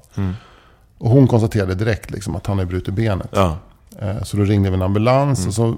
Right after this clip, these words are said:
Speaker 2: lyfte vi försiktigt upp Alex ur det här diket.
Speaker 1: Mm.
Speaker 2: Och det måste ha varit väldigt, väldigt smärtsamt. För han hade liksom ingen smärtlindring där uppe.
Speaker 1: Nej.
Speaker 2: Och, och en,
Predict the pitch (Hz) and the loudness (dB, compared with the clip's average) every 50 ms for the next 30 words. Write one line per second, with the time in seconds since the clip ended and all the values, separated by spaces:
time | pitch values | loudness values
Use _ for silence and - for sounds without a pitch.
0 | - - - 127 131 123 - - - - - - 117 120 120 104 - 113 - - | -6 -6 -2 0 0 0 0 -2 -6 -6 -2 0 2 2 2 2 0 -2 -4 -2
1 | - 110 - - 107 92 - 104 92 - - 101 98 95 95 92 92 - - - | -4 -4 -4 -6 -6 -4 -2 -2 -2 0 0 0 0 2 0 -2 -4 -6 -8 -14
2 | - - - _ - - - - 127 135 143 151 135 113 98 92 87 117 107 95 | -14 -16 -18 _ -20 -14 -4 0 2 4 6 6 6 4 4 2 0 -2 -2 -2
3 | - - - 131 120 - - - - - 90 87 85 95 - - - - - - | -4 -6 -6 -6 -6 -6 -8 -14 -10 -8 -8 -8 -8 -10 -14 -20 -20 -20 -20 -20
4 | - - - 127 123 127 123 107 - 117 104 98 92 90 95 101 117 104 95 92 | -12 -6 -2 2 4 4 4 2 2 0 0 0 0 -2 -2 0 2 2 2 0
5 | 95 - - 92 87 - - 120 113 - - - - 120 98 - - 95 101 104 | -2 -4 -6 -6 -6 -4 -2 -2 -2 -2 -4 -2 -2 -2 -2 -2 0 0 2 2
6 | 110 113 104 104 - 107 101 87 85 - - 139 123 - - - 101 113 135 139 | 2 0 -2 -2 -2 -2 -2 -2 -2 -2 -2 -2 -2 -4 -4 -2 0 2 2 2
7 | 135 139 123 98 110 107 101 87 - - 110 107 107 - - - - - - - | 2 2 0 0 0 -2 -4 -4 -6 -4 -2 0 0 0 0 -2 -6 -6 -6 -4
8 | 120 113 113 - 120 113 | -2 -2 -2 0 0 0